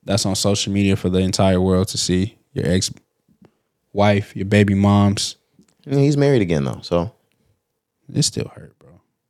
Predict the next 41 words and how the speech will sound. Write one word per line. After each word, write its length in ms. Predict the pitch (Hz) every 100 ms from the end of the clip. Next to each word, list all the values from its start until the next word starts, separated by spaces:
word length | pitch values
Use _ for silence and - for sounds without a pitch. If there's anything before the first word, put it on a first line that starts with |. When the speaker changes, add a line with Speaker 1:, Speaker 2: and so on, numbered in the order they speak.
| _
Speaker 1:
It's 100 | _
gonna 160 | - 90
always 260 | 85 76
hurt. 120 | - 87
That's 160 | 95
the 100 | -
mother 300 | 95 95 90
of 80 | 87
his 180 | 87 -
children. 380 | - 90 65 - _ _ _ _ _ _ _ _
Speaker 2:
It 160 | _ -
does. 300 | - - _ _ -
I 100 | 76
know 140 | 64
that 100 | 50
Speaker 1:
She, 220 | - 110
Speaker 2:
shit 80 | 110
Speaker 1:
she 120 | - 120
Speaker 2:
hurt. 40 |
Speaker 1:
was 220 | 117 98
there 240 | 90 110 104
through 480 | 98 - 110 110 101 95 95
that. 360 | 104 98 - _ _ _
You 160 | 110
know 140 | 113 120
what 60 | 120
I'm 80 |
saying? 340 | 117 123 120 87
And 160 | 95
now 200 | 104 113
you're 280 | 107 104 110
making 360 | 104 107 92 92
fun 280 | - 113 92
of 200 | 90 85
that. 360 | 85 - _ _ _ _
That's, 240 | - - - -
that's 220 | 127 131
gonna 200 | 101 92
hurt 180 | 104 101
a 40 |
nigga. 340 | 82 85 80